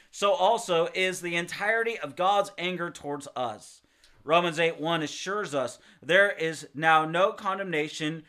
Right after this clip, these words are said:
for those who are in Christ Jesus. There, there is nothing, nothing for anyone to dread in God once we have been forgiven of our sins through faith and repentance in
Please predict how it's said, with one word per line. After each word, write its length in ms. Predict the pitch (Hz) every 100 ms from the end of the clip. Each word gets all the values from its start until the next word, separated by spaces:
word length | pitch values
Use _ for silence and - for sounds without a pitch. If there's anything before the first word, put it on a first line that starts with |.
| _ -
for 100 | 175
those 280 | 175 175 180
who 80 |
are 160 | 214 208
in 320 | 147 151 151
Christ 480 | 151 - 120 120 -
Jesus. 400 | - 156 127 107
There, 300 | - 180 170 - _
there 180 | - 214
is 120 | 196
nothing, 680 | 165 170 226 262 - 165 143
nothing 520 | 180 277 311 208 170 151
for 280 | 170 175 190
anyone 520 | 254 285 269 240 240
to 120 | 226
dread 480 | 170 151 196 208 196
in 300 | 196 262 302
God 440 | 214 170 143 110 90 _ _ _
once 420 | - 185 247 -
we 120 | 202 196
have 80 |
been 280 | 175 185 180 - _
forgiven 400 | 180 160 233 240
of 80 | 190
our 140 | 180
sins 720 | 175 - 196 170 135 123 - _ _
through 240 | 175 185
faith 480 | 180 - 190 185 180
and 140 | 160 151
repentance 920 | 147 - 196 160 147 135 135 - - _ _ _
in 440 | 170 175 180 170